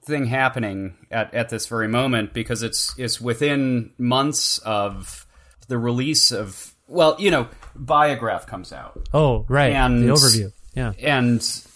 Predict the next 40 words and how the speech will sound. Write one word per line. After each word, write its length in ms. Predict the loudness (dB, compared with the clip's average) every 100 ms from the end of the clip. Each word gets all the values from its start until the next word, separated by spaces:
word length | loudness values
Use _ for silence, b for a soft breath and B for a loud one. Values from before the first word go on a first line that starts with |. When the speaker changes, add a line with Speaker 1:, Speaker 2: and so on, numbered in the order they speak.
| -20 _ _
Speaker 1:
sort 240 | -6 -2 0
of 80 | 0
for 120 | -2
the 80 | -4
first 380 | -2 0 0
time, 720 | 0 2 4 4 2 -2 -4 _
people 280 | -10 -8 -2
are 100 | -2
getting 520 | 0 0 2 0 -2 -6 b b b 0
a 100 | 0
box 400 | 4 4 4 4
set 220 | 4 4
in 120 | 4
the 80 | 4
sort 320 | 4 2 4
of 260 | 2 -2 -10 0
C 300 | 4 4 4
D 220 | 2 2
era, 460 | 4 4 4 2 -2 b b b b b -8
uh, 360 | 0 2 2 0
compact 400 | 2 2 2 0
disc 220 | 0 0
era, 360 | 0 0 -2 -6 _
um, 460 | -4 -2 -2 -4 -6 -4
not 220 | -4 0
C 200 | 0 0
D, 200 | 0 -2
S 240 | 0 0 0
E 40 |
E 240 | -4 -6
D 200 | -2 2
Y, 460 | 6 6 6 6 4
but, 200 | 4 4
um, 440 | 6 6 4 2 -2 -8 B B
<laughs> 340 | -8 B -8 2
uh, 540 | 4 6 6 6 2 -2 _
of 560 | 4 4 4 0 -8 -12 _ _ _ _
a 100 | 0
lot 260 | 4 6 6
of 280 | 2 -2